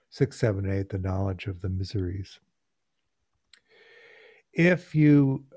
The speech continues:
um, have the capacity to be inauthentic when you need to be through the use of idealization,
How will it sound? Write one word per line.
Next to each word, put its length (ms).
um, 720
have 340
the 80
capacity 800
to 240
be 240
inauthentic 720
when 180
you 120
need 420
to 80
be 340
through 300
the 120
use 280
of 160
idealization, 1120